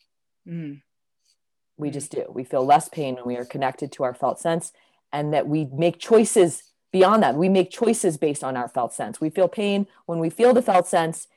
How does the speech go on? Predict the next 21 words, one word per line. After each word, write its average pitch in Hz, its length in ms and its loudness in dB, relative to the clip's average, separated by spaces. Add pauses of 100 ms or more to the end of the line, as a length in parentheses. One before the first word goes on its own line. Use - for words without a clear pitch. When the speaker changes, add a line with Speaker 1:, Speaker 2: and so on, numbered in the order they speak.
(120)
Speaker 2:
and 190 140 2
we 185 100 4
do 208 280 2
the 202 120 4
opposite. - 540 2 (520)
Speaker 1:
<laughs> 240 80 -8 (1120)
Speaker 2:
That 226 120 6
is 247 100 4
when 247 140 4
we 240 80 0
feel 277 160 4
pain. 226 460 2 (3500)
Speaker 1:
Yeah, 320 100 4
Speaker 2:
And 285 60 6
we 175 40 2
Speaker 1:
it's 175 80 0
a - 20 -2
Speaker 2:
feel 196 100 4
Speaker 1:
little 240 140 8
Speaker 2:
less, 247 140 4
Speaker 1:
nutty. 165 520 -2